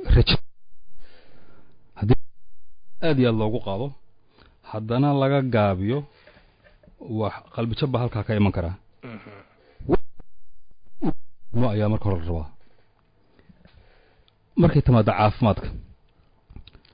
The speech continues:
Speaker 1: waxaa la daadejinayaa aas-aasi, maxaa aas-aasiya? Inaan is weydiino horta. Maxaa lagama maarmaan ah in degsiimada la geeyo oo, oo adeeg caafimaad ah?
Speaker 2: Mhm.
Speaker 1: Maxaa lagama maarmaan ah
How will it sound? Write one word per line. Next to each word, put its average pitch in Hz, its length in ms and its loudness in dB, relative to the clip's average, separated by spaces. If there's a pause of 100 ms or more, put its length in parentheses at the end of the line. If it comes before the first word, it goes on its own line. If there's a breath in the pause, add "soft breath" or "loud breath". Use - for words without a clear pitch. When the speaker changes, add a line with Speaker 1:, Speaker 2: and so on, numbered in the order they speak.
(480)
Speaker 1:
waxaa 117 280 0
la 127 100 4
daadejinayaa 131 720 2 (600)
aas-aasi, 123 560 0
maxaa 127 260 0
aas-aasiya? 113 520 -4
Inaan 123 160 -2
is - 100 -8
weydiino 95 300 -4
horta. - 220 -8
Maxaa 127 360 -2
lagama 110 380 2
maarmaan 107 600 4
ah 98 100 -4 (200)
in 147 240 4
degsiimada 117 680 6
la 101 140 6
geeyo 104 360 8
oo, 104 200 -2 (100)
oo 107 180 0 (220)
adeeg 131 220 4
caafimaad 98 420 -2
ah? - 80 -12 (200)
Speaker 2:
Mhm. 113 340 -10 (240)
Speaker 1:
Maxaa 143 220 4
lagama 131 260 8 (320)
maarmaan 110 160 2
ah 95 100 0